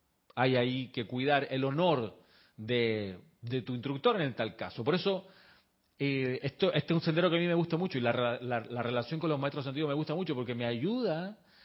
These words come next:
a mí, a, en lo personal, a, a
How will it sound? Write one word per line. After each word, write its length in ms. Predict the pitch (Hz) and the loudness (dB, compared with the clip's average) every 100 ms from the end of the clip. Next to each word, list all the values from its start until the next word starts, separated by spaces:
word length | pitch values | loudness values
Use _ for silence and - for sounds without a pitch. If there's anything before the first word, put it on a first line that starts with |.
| - | -12
a 180 | 110 117 | -4 0
mí, 460 | 170 220 196 196 - | 0 0 0 -4 -6
a, 580 | 120 127 127 123 117 113 131 | 0 2 2 2 0 -2 -4
en 140 | 120 | -2
lo 80 | 120 | 0
personal, 600 | 123 - 123 175 160 160 | 0 -2 -2 0 0 -2
a, 460 | 120 123 120 113 107 - - - - - - _ _ _ _ _ | -2 0 2 0 -6 -14 -20 -20 -20 -20 -20 _ _ _ _ _
a 180 | 127 139 | 0 0